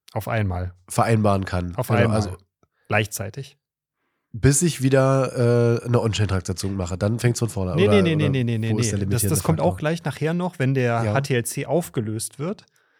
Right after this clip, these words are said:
Speaker 1: Also wenn das, wenn sich quasi die Transaktion durchgeroutet ist, alles hat geklappt oder alles hat nicht geklappt, dann wird dieser H T L C auch wieder entfernt.
Speaker 2: Aber, also, das heißt erst, wenn aber was on-chain gegangen ist,
Speaker 1: Nein, nein,
Speaker 2: oder
Speaker 1: nein,
Speaker 2: nicht?
Speaker 1: nein,
Speaker 2: Kann
Speaker 1: nein.
Speaker 2: ja bloß
Speaker 1: Nein, wenn's, wenn's,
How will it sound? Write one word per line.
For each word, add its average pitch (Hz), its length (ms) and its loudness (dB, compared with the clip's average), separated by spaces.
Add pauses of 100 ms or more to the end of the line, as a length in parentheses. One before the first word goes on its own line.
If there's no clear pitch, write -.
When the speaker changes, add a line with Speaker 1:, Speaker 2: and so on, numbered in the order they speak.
(140)
Speaker 1:
Also 107 180 -4
wenn 113 120 2
das, - 320 -2 (220)
wenn 113 120 -4
sich 101 140 -8
quasi 110 260 -2
die 110 160 -2
Transaktion 110 680 -2
durchgeroutet 151 720 -2
ist, 139 160 -2
alles 139 240 -4
hat 113 120 -2
geklappt 131 420 -4
oder 107 180 0
alles 113 220 -4
hat 101 80 -4
nicht 139 180 -6
geklappt, 165 400 -6 (320)
dann 120 140 0
wird 143 160 2
dieser 120 200 0
H 120 100 0
T - 120 -2
L 117 80 2
C 131 240 -2
auch 107 100 -2
wieder 110 140 -2
entfernt. 98 560 -4 (920)
Speaker 2:
Aber, 104 340 2
also, 107 240 2
das 98 180 0
heißt 107 240 0
erst, 123 300 -2
wenn 131 140 2
aber 127 180 0
was 127 160 -2
on-chain 95 460 -2
gegangen 87 340 -8
ist, - 80 -12
Speaker 1:
Nein, 233 120 0
nein, 247 100 2
Speaker 2:
oder 208 80 0
Speaker 1:
nein, 190 80 0
Speaker 2:
nicht? 185 80 -2
Speaker 1:
nein, 151 80 -2
Speaker 2:
Kann 113 100 2
Speaker 1:
nein. 107 120 -2
Speaker 2:
ja 92 40 -10
bloß 90 160 -8
Speaker 1:
Nein, 170 220 0
wenn's, 170 280 -2
wenn's, 160 360 -6